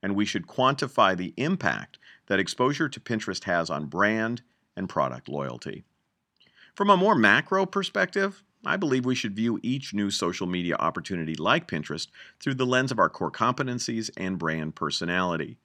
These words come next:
We should then look at which of these social media tools fits with our personality and the personality of our customers. Before we finally decide what we're going to pursue, we should make sure we can execute with excellence. We have to ask ourselves, what are we willing to give up to explore the new possibility?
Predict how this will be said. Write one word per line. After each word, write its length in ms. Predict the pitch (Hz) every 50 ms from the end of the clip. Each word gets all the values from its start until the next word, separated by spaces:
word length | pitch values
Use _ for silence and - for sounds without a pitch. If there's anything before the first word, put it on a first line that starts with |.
| _ _
We 100 | 104 101
should 160 | - 110 104
then 220 | 95 107 98 90 90
look 240 | 104 143 175 -
at 100 | 127 -
which 220 | 78 117 - - -
of 100 | 185 160
these 160 | 131 110 -
social 300 | - 107 92 85 - 95
media 260 | 92 90 85 82 82
tools 460 | 76 - - 90 87 90 101 107 - - _
fits 340 | _ _ - 143 143 - -
with 140 | 113 104 - -
our 180 | 110 135 180 202
personality 680 | - - 98 - - 82 78 73 71 71 82 92 101
and 100 | 98 98
the 40 | 107
personality 580 | - - 90 82 - 82 78 73 71 80 82
of 80 | 78 -
our 120 | 87 87
customers. 680 | 87 - 123 123 120 - - 101 85 60 50 - - _ _ _ _ _ _ _ _ _ _ - _ _
Before 320 | _ 117 110 - 165 160 143
we 80 | 131
finally 400 | 117 - - 165 180 226 247 202
decide 320 | 120 101 95 - 101 87 82
what 160 | 80 - -
we're 120 | - 73
going 180 | 73 80 76 73
to 60 | 71
pursue, 500 | - - 76 - - - 65 58 104 127 - _ _ _ _ _ _
we 80 | 107
should 180 | - - 117 110
make 180 | 113 120 131
sure 280 | 135 - - 131 120 120
we 160 | 107 101 104
can 160 | - - 101 - _
execute 560 | 98 104 - - 107 98 - - 104 95 - -
with 180 | - 90 - -
excellence. 640 | - 78 85 - - - 80 73 57 - - - - _ _ _ _ _ _ _ _ _
We 80 | - 113
have 160 | 120 127 127
to 100 | - 123
ask 240 | 110 120 127 - -
ourselves, 380 | 101 92 - - 80 76 - 107
what 100 | 113 165
are 60 | 196
we 80 | 214
willing 260 | 147 123 131 147 143 120
to 80 | 104
give 220 | 90 101 117 104 92
up 240 | 78 73 76 -
to 140 | - - 87
explore 360 | 80 - - - 95 90 87
the 80 | 85 85
new 140 | 85 82 78
possibility? 800 | - - 85 78 80 - - 80 73 80 76 73 67 69 71